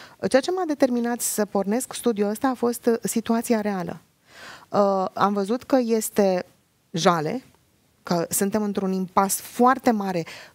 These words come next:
ca, uh, sistem de educație, ca, chiar, chiar ca un, ca civilizație. Lumea trage semnale de alarmă, dar,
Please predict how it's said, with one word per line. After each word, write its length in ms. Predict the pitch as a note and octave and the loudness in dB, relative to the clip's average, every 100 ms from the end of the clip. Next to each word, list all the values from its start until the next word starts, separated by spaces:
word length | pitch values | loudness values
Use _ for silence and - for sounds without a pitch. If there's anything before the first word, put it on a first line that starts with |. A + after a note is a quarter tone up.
| _ | _
ca, 380 | - G#3 A3 A3 - | -2 0 2 -2 -2
uh, 100 | F#3 | -2
sistem 560 | F3 G3+ - - E3+ G#3+ | 0 -2 0 0 0 0
de 80 | A3+ | -2
educație, 760 | A3+ A#3 A#3 A3+ - A#3 A3+ - _ | -2 -2 -2 -2 -2 0 0 -4 _
ca, 400 | - G3 F#3 F3 - - - _ - - | -2 0 0 -4 -6 -16 -20 _ -12 -4
chiar, 180 | F#4 F4 | -4 -4
chiar 200 | - A4 | 0 0
ca 120 | - G#4 | 2 0
un, 360 | G4+ F#4+ D#4 | 0 -2 -2
ca 120 | D#4 D#4 | -2 0
civilizație. 1040 | - C#4+ D4 C#4+ C4+ C#4+ E4 D4+ - - - F#3 | -2 0 0 0 0 -2 -2 -4 -4 -4 -6 -10
Lumea 460 | - G3 G3 C4 D#4 | -4 -2 -2 -2 -2
trage 320 | - C4+ C4+ | 0 0 0
semnale 460 | D4+ C#4+ C4 C4 C4+ | -2 -2 -2 -2 0
de 120 | A#3 | 0
alarmă, 440 | A#3 A3 A3+ B3 C#4 | 0 0 -2 -4 0
dar, 200 | C4 | 0